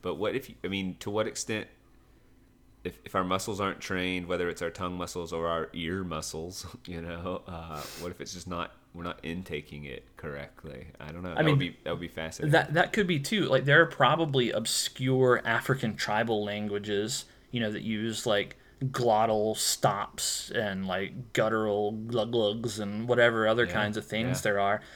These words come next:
Speaker 2: And if we heard a sentence or, or even a single word in that language, our, our, our takeaway, because we don't understand it, might just be, "That's weird.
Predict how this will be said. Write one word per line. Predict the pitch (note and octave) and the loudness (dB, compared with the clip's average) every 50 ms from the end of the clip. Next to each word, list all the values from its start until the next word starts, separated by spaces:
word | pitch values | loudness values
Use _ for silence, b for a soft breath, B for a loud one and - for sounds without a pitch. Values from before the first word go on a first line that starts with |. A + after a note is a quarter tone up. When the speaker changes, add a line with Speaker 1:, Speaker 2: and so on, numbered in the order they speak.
| B B B B | B B B B
Speaker 2:
And | - B2+ B2 | 2 2 2
if | A#2 - | 2 2
we | D#3 D#3+ | 0 0
heard | C#3 - D3 D3 D#3 D3+ | 2 4 6 6 8 6
a | B2+ - | 6 4
sentence | - - - C3 C#3 E3 - - G2+ G2 G2 - - - - - | 2 0 2 4 2 2 2 0 -4 -4 -4 -6 -6 -6 -4 -2
or, | - G#2+ G#2+ G#2 | 0 2 2 2
or | - - A#2 F3 F#3+ E3 | 2 4 4 4 6 4
even | D3 B2+ A#2 | 4 2 0
a | G#2+ | 0
single | - - D#3 D3 C3+ A#2 G#2 | 0 -2 -2 0 0 0 -2
word | G2 G2 G#2 A2+ C3+ C3 A2+ G#2 G#2 B2 B B B B B B B | 0 2 4 4 6 6 6 4 2 0 B B B B B B B
in | B B2 | B 0
that | A#2+ A#2 D#2+ D#2 | 2 2 0 2
language, | A2 A#2 B2 A#2+ A2+ A2 G#2+ A2 - - b b b b b b b b - _ _ _ | 0 0 0 2 2 2 0 0 -2 -8 b b b b b b b b -20 _ _ _
our, | - C#3 C3+ - - | 2 2 2 4 4
our, | B2+ C3+ C3+ - - - | 4 4 4 2 -4 2
our | - D#3 F#3+ | 4 4 4
takeaway, | F#3+ - - F3 F#3 F#3 E3+ C#3 A#2+ A2+ - B2+ | 6 4 2 2 2 4 4 4 4 4 2 0
because | C3 C#3+ C#3+ C3+ | 0 2 4 4
we | C#3 | 6
don't | C3+ C3 B2+ A#2+ | 6 4 4 4
understand | A2 G#2 G2+ - - C3+ D3 C#3 | 2 0 -2 -2 -2 0 0 0
it, | G#2+ - | 0 0
might | - A#2+ B2+ G#2+ | 0 0 0 0
just | A2+ A#2 - | -2 -6 -4
be, | - A2+ G#2+ F#2+ B B B - | -2 -4 -4 -4 B B B 0
"That's | - A2+ E3 - - - - - - - - - | 4 4 4 4 4 -6 -6 -6 -8 -8 -12 -10
weird. | G#2 G#2 B2 D#3 C3+ F#2 E2+ F#2+ A#2 | -8 -4 -2 0 0 0 -2 -4 -6